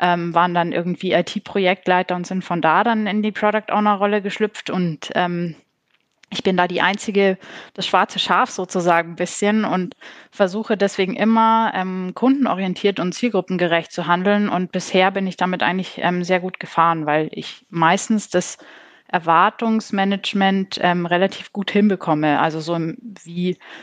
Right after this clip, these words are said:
was schaffen wir, was schaffen wir eher nicht. Wenn ich dann auch merke, wir könnten irgendwelche Timings reißen, dann werde ich das frühzeitig, ähm, auch, ähm, kundgeben und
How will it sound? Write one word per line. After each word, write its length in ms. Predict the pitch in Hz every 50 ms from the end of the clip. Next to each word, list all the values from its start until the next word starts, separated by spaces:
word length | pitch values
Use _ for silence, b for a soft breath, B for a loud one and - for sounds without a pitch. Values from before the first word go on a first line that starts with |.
| B B B B B B _ _
was 320 | - - 196 - - - -
schaffen 400 | - 208 208 214 - 240 226 202
wir, 300 | 214 220 220 214 214 190
was 100 | 190 -
schaffen 300 | - 185 180 - 190 160
wir 80 | 165
eher 160 | 135 175 170 170
nicht. 320 | 175 214 240 226 - -
Wenn 140 | 175 170 175
ich 100 | 170 -
dann 160 | - 180 175
auch 120 | 170 143
merke, 420 | 165 170 170 180 202 - 202 185 175
wir 340 | 180 175 175 175 170 170 170
könnten 340 | - - 190 190 196 180 185
irgendwelche 360 | 180 185 185 180 - - 180
Timings 460 | - - 180 190 208 208 190 - -
reißen, 340 | 190 185 180 180 - 190 185
dann 380 | 175 170 175 180 185 180 160 175
werde 140 | 175 175
ich 80 | 175 -
das 120 | - 180
frühzeitig, 680 | - - - 220 - - - 190 180 - 185 175 - -
ähm, 360 | - 170 170 175 175 175 170 -
auch, 400 | 156 165 165 - 254 - - - _
ähm, 320 | - 165 165 165 165 170 175
kundgeben 840 | - - 214 220 214 - - - 190 185 180 180 180 175 175 165 -
und 300 | - 165 160 160 -